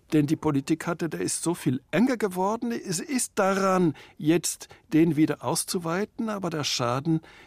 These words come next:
ist gestiftet. Schauen wir uns, äh, die Bundesrepublik an. Da wurde im Zuge dieses Wirtschaftsliberalismus der größte Niedriglohnsektor, wie man das nennt, äh,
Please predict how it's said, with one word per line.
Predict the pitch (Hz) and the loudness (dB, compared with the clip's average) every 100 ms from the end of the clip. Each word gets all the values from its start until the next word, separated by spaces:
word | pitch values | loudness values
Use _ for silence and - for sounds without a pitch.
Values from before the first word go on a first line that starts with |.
| _ | _
ist | - - - | -6 -6 -4
gestiftet. | 180 - 262 - 127 - - _ _ 135 | -6 -2 -4 -6 -10 -12 -20 _ _ -8
Schauen | - 120 147 143 156 | -2 0 0 0 -2
wir | 165 165 | -4 -2
uns, | 160 139 - - | -2 -2 -2 -4
äh, | 151 139 139 | -6 -6 -6
die | 147 | -6
Bundesrepublik | 143 147 135 123 123 117 123 - | -4 -2 -2 -6 -6 -6 -8 -4
an. | 143 269 - - - - - | -2 -2 -4 -18 -20 -20 -2
Da | 147 131 | 0 4
wurde | 143 175 202 202 | 4 4 2 0
im | - 165 151 | 2 0 0
Zuge | - 151 190 208 208 | -2 -2 -2 -2 -4
dieses | 208 185 185 | -4 -8 -6
Wirtschaftsliberalismus | 160 156 160 - 180 165 151 151 180 254 220 | -6 -4 -6 -6 -8 -6 -4 -2 -2 -4 -4
der | 220 | -4
größte | 170 120 120 135 - 185 208 - _ _ _ _ _ - | -2 -2 0 -2 -4 -6 -6 -10 _ _ _ _ _ -4
Niedriglohnsektor, | 131 135 123 185 180 190 190 190 - 175 - - 190 196 | 2 2 2 -2 -2 -4 -2 -2 -4 -4 -8 -6 -4 -4
wie | 185 | -4
man | 175 | -4
das | 175 170 - | -4 -4 -4
nennt, | 156 165 175 - | -2 -2 -4 -8
äh, | 160 160 | -6 -6